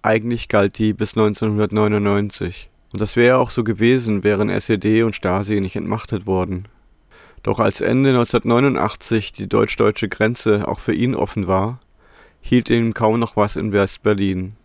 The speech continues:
Er war sofort unterwegs mit Bürgerkomitees zur Stasi-Auflösung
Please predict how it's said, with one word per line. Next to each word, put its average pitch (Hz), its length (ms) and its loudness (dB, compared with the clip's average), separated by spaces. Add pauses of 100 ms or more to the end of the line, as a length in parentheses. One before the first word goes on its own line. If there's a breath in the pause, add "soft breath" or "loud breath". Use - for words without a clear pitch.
(300)
Er 117 160 2
war 120 160 4
sofort 131 380 0
unterwegs 110 520 0
mit - 420 -4
Bürgerkomitees 101 1040 0
zur 107 160 -2
Stasi-Auflösung 98 1160 -2